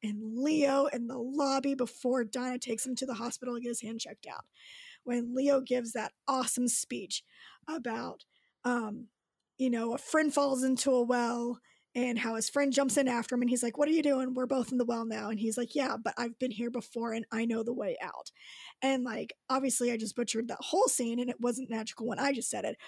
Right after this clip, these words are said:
but when you're watching that scene, like, oh my gosh, it just tugs at your heart. So that's the part of Noelle I always remember. But comparing episode to episode, In Excelsis Deo just has a lot more to offer overall,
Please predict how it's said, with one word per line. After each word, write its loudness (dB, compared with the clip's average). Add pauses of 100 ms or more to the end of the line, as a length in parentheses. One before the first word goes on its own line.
but -2
when 0
you're 2
watching 2
that -2
scene, -2 (220)
like, -6 (220)
oh 0
my 2
gosh, -2
it -6
just -2
tugs -2
at -2
your -6
heart. -8
So -2 (100)
that's 2
the 4
part 2
of 0
Noelle 0
I 0
always 2
remember. -2 (440)
But 2
comparing 2
episode 2
to -8 (100)
episode, 0 (500)
In 4
Excelsis 2
Deo 2
just -2
has -2
a -4
lot -2
more -2
to -6
offer -6
overall, -2